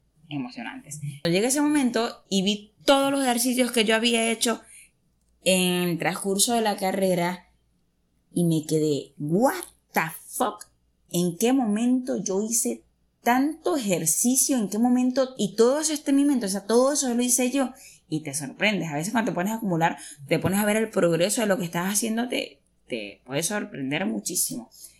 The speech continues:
Entonces, en esta materia, investigación de operaciones dos, era muy divertido porque el profesor te decía, este,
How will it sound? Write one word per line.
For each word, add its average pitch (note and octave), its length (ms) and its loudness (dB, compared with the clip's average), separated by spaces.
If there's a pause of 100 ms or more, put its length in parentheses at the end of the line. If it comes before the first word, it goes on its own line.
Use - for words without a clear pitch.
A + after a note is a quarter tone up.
(100)
Entonces, D#3+ 640 -6
en F#3 120 -4
esta B3+ 240 -2
materia, G#3+ 500 0
investigación F3 560 -4
de G3 60 -2
operaciones A3+ 500 -4
dos, A3+ 140 -8 (840)
era F3 220 0
muy G#3 120 2
divertido G3 560 2 (280)
porque D#3+ 220 -4
el D#3+ 100 -6
profesor D#3+ 500 -6 (100)
te F#3 80 4
decía, E3+ 580 0 (480)
este, E3 280 -6